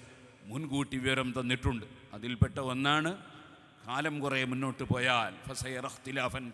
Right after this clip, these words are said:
കസീറ", നിങ്ങളിൽ ആരിവിടെ ജീവിക്കുകയാണെങ്കിലും കുറേ അഭിപ്രായ വ്യത്യാസങ്ങൾ കാണും, ഭിന്നതകൾ കാണുമെന്ന് നബി സല്ലല്ലാഹു അലൈഹി വസല്ലം പറയാണ്. എന്നിട്ട് അവിടുന്ന്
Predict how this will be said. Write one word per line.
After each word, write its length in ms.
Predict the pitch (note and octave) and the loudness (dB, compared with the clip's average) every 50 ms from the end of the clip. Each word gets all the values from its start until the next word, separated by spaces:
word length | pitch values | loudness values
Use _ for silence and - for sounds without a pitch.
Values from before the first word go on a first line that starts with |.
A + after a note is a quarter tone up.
| - C3 | -10 -10
കസീറ", 300 | B2 A#2+ D3 D#3 C#3+ C3 B2 A#2 G#2+ G#2 G2 D#2+ C#2+ - - - - - - - - - _ _ | -10 -8 -8 -4 -2 0 0 0 0 -2 -4 -6 -8 -16 -20 -20 -20 -20 -20 -20 -20 -20 _ _
നിങ്ങളിൽ 320 | - A2+ B2+ B2 B2 B2 B2+ | -8 -6 -4 -2 -2 0 0
ആരിവിടെ 640 | C3 D3+ E3+ F3+ F#3 F#3 F#3 F3 F3 E3 D#3+ D3 | 2 2 4 4 4 4 2 2 2 0 0 0
ജീവിക്കുകയാണെങ്കിലും 1000 | D#3 C3 D3 D3 C#3 C#3 C3+ - C#3 C3 B2+ B2+ B2 A#2+ A#2 A#2 A2+ G2+ F#2+ G#2 - - - - - - - - - - - - | 0 0 -2 -2 -2 -2 -4 0 2 4 4 4 2 0 -4 -6 -8 -8 -12 -16 -18 -20 -20 -20 -20 -20 -20 -20 -20 -20 -12 -6
കുറേ 360 | B2+ D3+ D#3 D#3 D3+ D3 D3 | -4 -2 0 2 2 2 0
അഭിപ്രായ 680 | C#3 A#2+ C3+ C3+ - - - - D#3 D#3 D3 C3+ C3 C3 | 0 0 4 6 6 6 6 6 4 4 4 2 2 0
വ്യത്യാസങ്ങൾ 760 | B2 B2+ - - D#3 F3 F3 E3+ E3 D#3 D3+ C#3+ C3 B2+ B2 - - | -2 -6 -8 -4 -2 -2 0 0 0 -2 -4 -4 -4 -4 -4 -2 0
കാണും, 440 | B2 A#2+ A#2 A2+ A2 G#2+ G2+ G2+ - - - - - - - - - - - - | 0 0 0 0 -4 -6 -8 -10 -14 -18 -20 -20 -20 -20 -20 -20 -20 -2 0 2
ഭിന്നതകൾ 520 | - D#3+ E3+ F#3+ G3+ G3 F3+ F3+ E3 E3 D#3+ D#3+ - | 2 2 0 0 2 2 2 2 0 -2 -4 -4 -4
കാണുമെന്ന് 520 | D#3 D#3+ F3 F#3+ G3 F#3 E3 D#3+ F3 G3+ F3+ | -2 0 0 2 2 0 0 -2 -2 -2 -2
നബി 100 | E3 D#3+ | 0 0
സല്ലല്ലാഹു 520 | D3+ - D#3+ D3+ C#3+ C#3+ C#3+ C#3 B2+ A#2+ | 0 0 0 -2 -2 0 0 0 0 0
അലൈഹി 260 | C#3+ C3 B2+ C3+ B2+ | -2 -2 -2 -2 -2
വസല്ലം 300 | A#2+ - - B2 A#2+ A#2+ A2 B2 | -2 -4 -4 -6 -6 -2 -2 -2
പറയാണ്. 360 | A2+ A2 G#2 G#2+ F#2 D#2+ F#2 - - - - - - - - _ _ _ _ | 0 0 -2 -4 -4 -8 -12 -16 -20 -20 -20 -20 -20 -20 -20 _ _ _ _
എന്നിട്ട് 280 | C#3 D#3 F#3+ F#3+ - F3 | -6 -4 -4 -2 -2 0
അവിടുന്ന് 280 | D#3+ D#3+ D#3 D3 C#3+ | 0 0 0 4 6